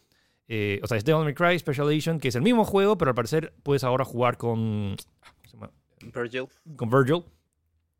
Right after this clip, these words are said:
Speaker 2: Sí.
Speaker 1: Aunque hay una cosa que me descuadró. Virgil se, se hace harakiri y se convierte en V.
Speaker 2: Eh, sí, eso es un poquito raro. No sé a qué se debe, pero algo, algo harán, me imagino, ¿no? E-, es curioso también porque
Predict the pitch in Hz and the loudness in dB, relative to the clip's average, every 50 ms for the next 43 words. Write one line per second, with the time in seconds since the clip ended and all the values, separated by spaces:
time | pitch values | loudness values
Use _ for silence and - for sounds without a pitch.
0 | _ - - - - - - - 165 135 170 165 185 - - 196 220 254 285 285 | _ -20 -20 -20 -20 -16 -4 -2 2 4 4 4 4 4 2 2 2 2 0 2
1 | - 262 - 277 269 262 233 202 - - - 151 160 208 254 233 165 - - - | 0 0 -2 0 0 4 4 2 2 4 4 6 6 6 6 4 2 2 -4 -16
2 | - _ 131 147 202 220 196 180 233 233 233 220 175 - - 165 147 135 127 - | -20 _ 2 6 6 6 6 6 4 4 4 4 0 0 0 2 2 2 0 -2
3 | - _ _ _ _ _ _ _ _ _ _ _ _ - 143 131 - - 147 151 | -8 _ _ _ _ _ _ _ _ _ _ _ _ -14 -12 -8 -4 -2 0 0
4 | 160 - 208 - 165 147 139 - - 190 190 196 196 - 160 135 127 123 147 151 | 0 -2 -2 -2 0 0 0 -2 -2 -6 -2 -2 0 -2 0 -2 0 0 0 0
5 | - 160 143 139 143 208 254 320 370 - _ _ _ _ _ _ _ _ _ _ | 0 0 0 0 2 0 0 -2 -2 -8 _ _ _ _ _ _ _ _ _ _
6 | _ _ _ _ _ _ _ _ _ _ _ _ _ _ - 135 135 131 131 127 | _ _ _ _ _ _ _ _ _ _ _ _ _ _ -8 -6 -4 -2 -2 -2
7 | 123 120 - - 220 247 208 156 139 143 143 151 160 151 - - 180 175 175 175 | -4 -4 -4 -4 -2 -2 -2 -2 -2 -2 -2 -2 -2 -4 -6 -6 -4 -4 -4 -4
8 | 170 - - 180 170 170 170 160 165 160 165 175 165 175 170 170 170 170 175 175 | -6 -8 -16 -20 -14 -14 -12 -12 -12 -10 -10 -10 -6 -4 -6 -4 -4 -4 -4 -6
9 | - - _ _ - 123 131 139 - - - 143 143 147 147 135 117 - - 127 | -8 -12 _ _ -16 -14 -12 -12 -12 -8 -8 -6 -6 -4 -4 -4 -6 -6 -10 -14
10 | - 139 131 131 131 135 147 156 147 _ _ _ _ _ - 117 113 110 110 107 | -10 -6 -6 -4 -4 -6 -8 -10 _ _ _ _ _ _ -8 -6 -6 -6 -6 -6
11 | 107 107 107 107 104 104 107 107 104 101 87 113 123 135 139 147 151 143 127 110 | -8 -8 -10 -10 -10 -12 -12 -12 -12 -8 -4 -4 -4 -4 -4 -4 -4 -4 -4 -6
12 | 101 - 113 131 143 151 147 127 107 98 95 98 104 104 101 120 165 202 202 160 | -8 -8 -6 -6 -4 -4 -4 -4 -4 -6 -6 -6 -6 -6 -6 -6 -8 -8 -12 -12
13 | 131 123 - - 214 214 170 143 131 147 185 214 202 196 - 180 175 - - 190 | -12 -12 -12 -12 -16 -14 -14 -12 -10 -10 -10 -8 -8 -6 -6 -6 -6 -6 -6 -6
14 | 180 185 180 - 202 175 165 143 151 160 165 175 165 151 131 104 - | -4 -4 -4 -6 -6 -6 -6 -6 -8 -10 -10 -10 -8 -6 -8 -8 -8